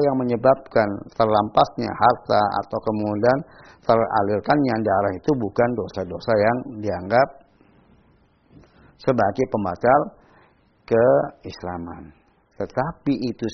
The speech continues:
semuanya adalah tinjauan kacamata zahir.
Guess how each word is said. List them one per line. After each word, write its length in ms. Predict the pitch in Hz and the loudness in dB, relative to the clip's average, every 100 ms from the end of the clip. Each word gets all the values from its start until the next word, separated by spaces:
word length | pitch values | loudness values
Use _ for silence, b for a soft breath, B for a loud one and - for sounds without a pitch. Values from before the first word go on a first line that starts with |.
| - | -8
semuanya 640 | 95 92 87 92 107 120 | -10 -10 -10 -8 -6 -6
adalah 420 | - 90 95 117 127 _ b b b b _ | -6 -8 -2 -2 -2 _ b b b b _
tinjauan 560 | 139 120 104 120 127 131 - | 0 0 0 2 2 2 -6
kacamata 600 | 92 - 90 90 87 87 | -8 -8 -10 -8 -8 -8
zahir. 460 | 82 80 87 80 | -8 -8 -8 -12